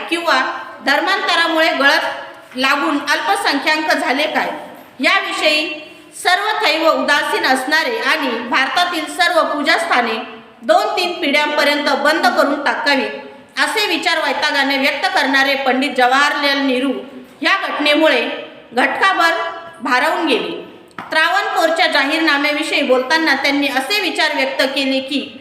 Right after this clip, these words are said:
अस्पृश्यांचा प्रश्न हा मुळातच भूमिहीन वर्गाचा आर्थिक प्रश्न आहे. या जाहीरनाम्यामुळे जे नवीन वातावरण निर्माण झाले आहे ते लोकांच्या मनावर दूरवर परिणाम घडवून आणतील. त्यामुळे अस्पृश्यांचा आर्थिक प्रश्न सोडविण्यास सहाय्य होईल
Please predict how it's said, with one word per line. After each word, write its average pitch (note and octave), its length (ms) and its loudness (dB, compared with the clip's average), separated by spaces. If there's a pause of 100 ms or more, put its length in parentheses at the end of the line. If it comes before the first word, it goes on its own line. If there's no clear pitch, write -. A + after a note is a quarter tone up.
(380)
अस्पृश्यांचा F#4+ 800 0
प्रश्न E4+ 380 0
हा D4 300 2
मुळातच E4+ 520 2
भूमिहीन D#4 540 0
वर्गाचा D4 440 2
आर्थिक B3+ 380 0
प्रश्न C#4 360 -2
आहे. G3+ 260 -2 (680)
या F#4 160 2
जाहीरनाम्यामुळे D4+ 1300 0 (280)
जे F4 140 4
नवीन E4 300 2
वातावरण E4 540 2
निर्माण C#4+ 360 2
झाले C4 260 0
आहे B3+ 320 2
ते F#4 340 0
लोकांच्या D4+ 480 2
मनावर C#4 480 2
दूरवर C#4+ 460 2
परिणाम C#4 400 2
घडवून B3 320 2
आणतील. F3 460 -6 (520)
त्यामुळे F4 400 2
अस्पृश्यांचा D4+ 800 0
आर्थिक C#4 520 0
प्रश्न D4 340 0
सोडविण्यास C#4+ 720 0
सहाय्य D4+ 320 0
होईल A3+ 300 -2